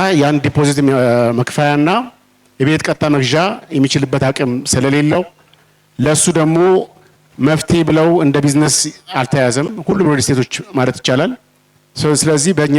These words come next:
በኪ ሃውሲንግ ያንን እንዴት ነው መፍትሄ የምንሰጠው የሚለውን ስንመጣ መነሻው በአማካኝ ደሞዙ ስንት ነው? የሰው ስ-፣ ደሞዝ ስንት ነው በአማካኝ?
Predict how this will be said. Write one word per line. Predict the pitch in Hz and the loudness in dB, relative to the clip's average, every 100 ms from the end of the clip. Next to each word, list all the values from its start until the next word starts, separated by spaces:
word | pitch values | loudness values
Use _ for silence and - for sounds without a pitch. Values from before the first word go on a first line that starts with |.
| 170 | 2
በኪ | 151 - | 0 0
ሃውሲንግ | 147 139 170 208 240 - - - - - | 0 2 0 -2 -4 -14 -20 -20 -20 -2
ያንን | 156 156 165 175 | 0 2 2 2
እንዴት | 160 160 139 | 2 0 2
ነው | 147 | 2
መፍትሄ | 139 - 143 | 2 0 0
የምንሰጠው | 131 - 139 131 113 117 - - - - - - - - - - - | 2 0 0 -2 -4 -10 -20 -20 -20 -20 -20 -20 -20 -20 -20 -20 -4
የሚለውን | 160 143 139 | 0 2 2
ስንመጣ | 135 147 151 180 233 - - - - - _ - - - | 2 2 2 0 -2 -8 -20 -20 -20 -20 _ -20 -20 -6
መነሻው | 127 151 160 190 220 214 - - _ | 0 2 2 2 2 0 -4 -18 _
በአማካኝ | 131 147 160 165 156 160 | -4 -2 0 0 0 0
ደሞዙ | 151 151 143 | 2 2 2
ስንት | 135 147 127 | 0 -2 -2
ነው? | 107 87 - - - - 151 | -4 -8 -20 -20 -20 -18 -4
የሰው | 156 135 151 165 | -2 2 2 4
ስ-፣ | 165 156 | 2 0
ደሞዝ | 139 156 254 | 0 2 2
ስንት | 226 185 | 0 0
ነው | 139 | 0
በአማካኝ? | 127 123 120 107 | 0 0 0 -2